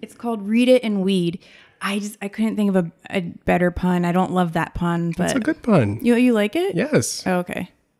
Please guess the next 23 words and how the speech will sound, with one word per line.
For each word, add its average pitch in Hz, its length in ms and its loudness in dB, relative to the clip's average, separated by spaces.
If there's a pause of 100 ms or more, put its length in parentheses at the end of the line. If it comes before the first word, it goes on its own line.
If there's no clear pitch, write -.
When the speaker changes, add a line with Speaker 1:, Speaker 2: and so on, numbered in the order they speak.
(180)
Speaker 2:
Yeah, 226 80 -2
I 139 80 -2
think 139 180 -2
Speaker 1:
Read - 100 2
Speaker 2:
it's 190 80 0
Speaker 1:
it - 40 -4
and - 80 4
Speaker 2:
really 180 160 6
Speaker 1:
weed. 180 60 6
Speaker 2:
impressive. 175 580 -2 (240)
I - 40 -20
think 135 180 0
you 139 100 2
have 135 100 2
a 127 60 0
good, 127 300 0 (640)
you 127 100 -2
have 120 60 0
a - 20 -2
good, 127 300 2
uh, 113 260 4
knack 117 480 2 (260)
for 107 500 0